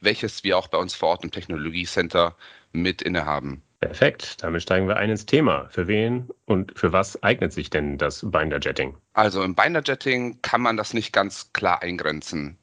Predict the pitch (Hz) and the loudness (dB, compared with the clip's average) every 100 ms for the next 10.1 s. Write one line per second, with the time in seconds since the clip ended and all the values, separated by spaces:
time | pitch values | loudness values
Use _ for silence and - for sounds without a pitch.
0 | - 87 - 95 107 107 107 98 95 104 | -8 -6 2 2 2 -2 -4 -6 -2 0
1 | 107 101 95 90 - 110 123 120 113 107 | 0 0 -2 -2 -6 -4 0 4 2 0
2 | - 110 110 113 - - 104 104 107 - | -4 -4 -2 -6 -2 4 6 4 0 -10
3 | - - - 95 113 107 104 104 101 98 | -20 -18 -6 -2 0 -2 -4 -6 -4 -4
4 | 98 92 113 - 104 - - 98 98 95 | -4 -4 -2 4 4 2 2 2 4 0
5 | 92 - 101 107 98 87 101 113 117 110 | -6 -8 -4 -4 -4 -2 -2 0 0 -2
6 | 98 92 - 107 127 101 95 - 101 107 | -6 -6 0 0 0 0 0 2 2 2
7 | 95 95 95 - 98 82 90 - - 127 | 2 2 0 -2 -6 -4 -4 0 2 2
8 | 139 - 107 - 107 104 107 - 98 104 | 0 -2 -2 2 0 0 -4 -2 0 0
9 | 95 101 101 101 - 95 - 98 95 98 | 0 0 0 -6 -4 -6 2 2 2 -2